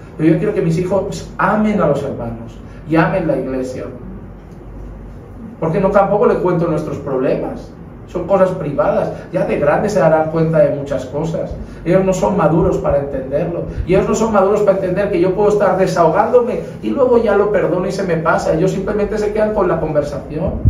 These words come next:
No vamos luego a decirle, "Oye, ya lo perdoné, no es nada, el hermano". Ellos solo se quedan con la, la difamación. Muchos padres han sido un tropiezo. ¿Saben por qué muchos hijos de pastores se desvían? Yo escucho a mucha gente decir, "Ay, los hijos de pastores son el objetivo número uno del diablo". No,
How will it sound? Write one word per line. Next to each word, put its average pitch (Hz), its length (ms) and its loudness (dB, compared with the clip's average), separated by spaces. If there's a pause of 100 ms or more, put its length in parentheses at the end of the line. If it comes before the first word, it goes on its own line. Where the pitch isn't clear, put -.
(360)
No 185 120 6
vamos 202 300 4
luego 190 220 4
a 175 60 4
decirle, 165 320 2
"Oye, 175 360 4
ya 160 160 4
lo 185 160 0
perdoné, 165 680 0
no 160 80 2
es 165 120 0
nada, 165 320 4
el 151 60 2
hermano". 160 440 0 (400)
Ellos 202 180 2
solo 214 200 4
se 214 140 0
quedan 208 240 0
con 208 140 2
la, 196 80 2
la 180 200 2
difamación. 175 1000 0 (840)
Muchos 165 280 2
padres 208 280 2
han 196 100 0
sido 170 160 0
un 160 80 2
tropiezo. 175 420 0 (200)
¿Saben 170 200 2
por 165 100 2
qué - 80 -2
muchos 165 360 0
hijos 151 200 0
de 139 80 0
pastores 139 440 -2
se 135 120 -6
desvían? 139 420 -2
Yo - 60 -4
escucho 185 280 -4
a 165 40 -2
mucha 160 220 -2
gente 147 220 -4
decir, 143 320 -4 (280)
"Ay, 147 200 0
los 135 180 -2
hijos 160 220 -2
de 151 60 -2
pastores 156 500 -2
son 160 160 -2
el 156 80 0
objetivo 156 480 0
número 147 340 2
uno 156 140 -2
del 135 140 -2
diablo". 139 380 0
No, 196 380 0